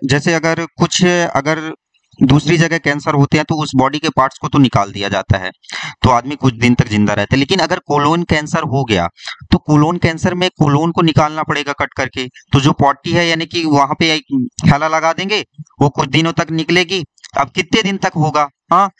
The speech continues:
पांच दिन, दस दिन, पन्द्रह दिन, इससे ज्यादा जीवन नहीं बचता है। फिर उसके बाद उसकी सीधे death ही हो जाती है, ठीक।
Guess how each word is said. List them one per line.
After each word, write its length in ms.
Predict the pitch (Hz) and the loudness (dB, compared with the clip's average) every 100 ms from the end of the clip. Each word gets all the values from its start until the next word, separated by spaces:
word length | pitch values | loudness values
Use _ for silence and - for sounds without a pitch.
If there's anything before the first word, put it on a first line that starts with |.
| 185 - - | -18 -12 0
पांच 200 | 156 151 | 2 2
दिन, 220 | 139 151 | -2 -4
दस 200 | 147 151 - | -2 -4 -2
दिन, 120 | 156 | -4
पन्द्रह 300 | 151 151 151 | -2 -2 -2
दिन, 160 | 151 143 | -2 -4
इससे 280 | 156 - | -2 0
ज्यादा 220 | 151 143 143 | 0 0 -2
जीवन 280 | 117 127 | -2 -2
नहीं 180 | 120 113 | 0 0
बचता 300 | 101 98 - | -2 -4 -4
है। 120 | 95 | -4
फिर 240 | 90 - 92 _ _ - | -6 -6 -6 _ _ -2
उसके 200 | - 147 | 2 2
बाद 180 | 135 | 0
उसकी 240 | 131 - 139 | -2 -6 -2
सीधे 300 | - 127 240 - - - | -2 0 -2 -4 -14 -4
death 260 | 123 127 - | -4 -4 -2
ही 60 | |
हो 160 | 110 104 | 0 2
जाती 360 | 101 95 107 | 0 2 4
है, 140 | 101 92 - _ _ - | 4 2 -6 _ _ 2
ठीक। 140 | 190 | 2